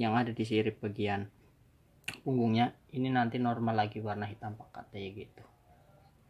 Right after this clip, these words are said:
Ini jenis ikannya lumayan jahil, jadi dia itu nggak bisa dicampur sama jenis ikan apa, jenis ikan lain gitu. Dia cukup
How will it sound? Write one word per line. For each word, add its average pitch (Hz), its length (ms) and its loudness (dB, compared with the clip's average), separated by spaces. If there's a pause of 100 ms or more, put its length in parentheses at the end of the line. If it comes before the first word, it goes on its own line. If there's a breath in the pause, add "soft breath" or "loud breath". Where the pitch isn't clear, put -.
(920 loud breath)
Ini 160 320 2
jenis 131 640 -2
ikannya 147 400 0
lumayan 127 480 0
jahil, 98 400 -2 (400)
jadi 117 400 0
dia 123 160 0
itu 131 480 -4 (160)
nggak 120 320 -2
bisa 123 320 2
dicampur 120 960 -2
sama 117 400 0
jenis 113 400 -2
ikan 135 640 0 (480 soft breath)
apa, 127 400 -4 (320 soft breath)
jenis 123 240 -2
ikan 127 240 2
lain 117 400 4
gitu. - 240 -12 (480)
Dia 131 160 0
cukup 127 400 -4